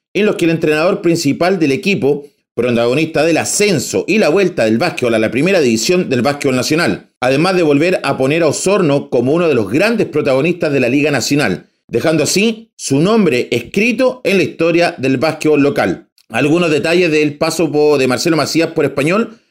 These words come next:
Eh, estuvo con el título de la Liga Nacional dos el dos mil veintidós, la Liga Saesa el dos mil veintidós, el tercer lugar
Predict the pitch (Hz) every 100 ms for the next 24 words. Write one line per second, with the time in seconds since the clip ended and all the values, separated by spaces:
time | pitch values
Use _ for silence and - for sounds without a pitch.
0 | _ - 135 131 - 170 170 165 156 147
1 | 143 135 110 143 135 127 - 175 180 156
2 | 117 131 135 165 160 135 139 147 135 139
3 | 208 - - - 117 113 127 123 117 110
4 | 147 208 - - _ _ - 123 147 208
5 | 202 - 156 170 - 101 - 117 120 156
6 | 151 143 151 175 190 - _ _ _ 160
7 | 160 156 139 226 220 180 170 110 -